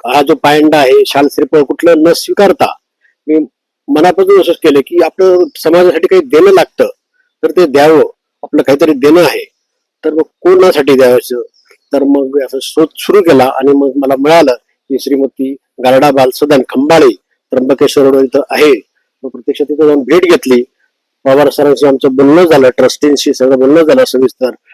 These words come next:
माझ्या मनात जी इच्छा होती, आमच्या परिवाराची सगळ्यांची इच्छा होती की आपण अशा पद्धतीने आपण एक तोच आपला सेवानिवृत्तीचा कार्यक्रम संपन्न करावा,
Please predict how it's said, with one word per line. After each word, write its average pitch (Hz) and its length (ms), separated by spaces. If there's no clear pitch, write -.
माझ्या 131 260
मनात 139 300
जी 147 140
इच्छा 196 220
होती, 160 160
आमच्या 135 200
परिवाराची 147 480
सगळ्यांची 165 340
इच्छा 185 180
होती 143 300
की 151 60
आपण 139 380
अशा 135 200
पद्धतीने 151 580
आपण 147 240
एक 151 80
तोच - 340
आपला 139 420
सेवानिवृत्तीचा 147 840
कार्यक्रम 135 400
संपन्न 180 460
करावा, 147 360